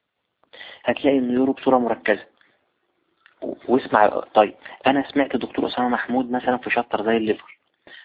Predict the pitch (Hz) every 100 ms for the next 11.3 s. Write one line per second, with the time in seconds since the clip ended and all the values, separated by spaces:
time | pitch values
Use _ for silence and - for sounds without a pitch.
0 | _ 101 - - 110 110 117 120 117 117
1 | 117 113 - 117 107 98 92 - _ -
2 | - 123 135 123 120 113 110 - 113 107
3 | 117 117 104 113 104 104 107 110 117 107
4 | 104 110 107 110 - - - 110 98 107
5 | 123 - 131 - - - 110 110 110 98
6 | 98 95 101 98 110 98 98 90 98 101
7 | 101 104 98 98 - 113 - - _ 107
8 | 190 - - 104 196 123 - 139 - _
9 | _ _ _ - 107 101 123 113 117 107
10 | 95 101 104 110 101 110 113 98 104 113
11 | - 104